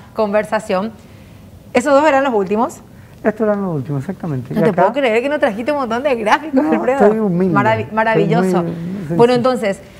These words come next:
Speaker 1: eh, en conclusión, ya para, para ir redondeando, eh, Alfredo, podemos decir que en una economía como la nuestra, sí es o podría ser más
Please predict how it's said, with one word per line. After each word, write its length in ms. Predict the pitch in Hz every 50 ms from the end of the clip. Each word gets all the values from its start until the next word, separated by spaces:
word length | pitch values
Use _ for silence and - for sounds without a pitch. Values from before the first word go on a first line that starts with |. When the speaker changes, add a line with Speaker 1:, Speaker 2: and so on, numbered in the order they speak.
| - - - - - - - -
Speaker 1:
eh, 460 | - 233 233 226 220 220 214 208 196 196 -
en 160 | 262 294 285
conclusión, 680 | 277 320 311 302 262 277 269 247 - - 254 262 262 247
ya 160 | 233 220 220
para, 340 | 226 240 233 226 214 202 202
para 200 | 208 220 220 214
ir 140 | - 196 196
redondeando, 840 | 202 220 220 220 226 226 202 185 175 175 185 185 196 190 180 175 165 - - - -
eh, 240 | 196 185 185 180 180 -
Alfredo, 640 | 190 185 170 - - - 180 160 160 160 160 156 143 - -
podemos 320 | 196 185 185 196 233 254
decir 400 | 262 240 202 - 233 226 233 247
que 280 | 240 240 226 240 285 - -
en 140 | 220 202
una 160 | 196 196 208 220
economía 480 | 214 226 208 202 185 185 190 196 196
como 180 | 220 226 233 240
la 120 | 233 202
nuestra, 560 | 185 185 190 185 185 - 202 226 254 - - - - - - - - - - - -
sí 400 | - - - - 247 269 302 -
es 420 | - 220 220 240 262 - - - - - - - - - - - - - - - - - - - - - - - -
o 120 | 233 226
podría 460 | 233 233 220 196 185 196 214 226 233
ser 300 | - - - 208 202 202
más 300 | 196 196 196 214 220 -